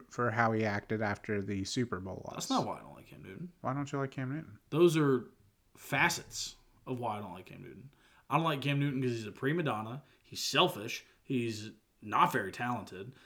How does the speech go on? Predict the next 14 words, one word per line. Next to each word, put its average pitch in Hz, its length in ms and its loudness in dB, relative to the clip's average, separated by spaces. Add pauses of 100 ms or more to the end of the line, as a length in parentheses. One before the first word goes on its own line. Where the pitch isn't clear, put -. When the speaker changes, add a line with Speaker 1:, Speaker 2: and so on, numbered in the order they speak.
(140)
Speaker 2:
He 123 600 4
is, 113 180 -6 (380)
uh, 117 300 -2 (200)
a 110 60 -6
whiny 123 800 6
baby. 87 500 -10 (320)
He 175 160 2
complains 175 580 4
about 143 380 0
everything. 123 520 6
He's 127 240 0
incredibly, 165 1400 6 (880)
incredibly 165 1200 6 (120)
egotistical. 139 880 0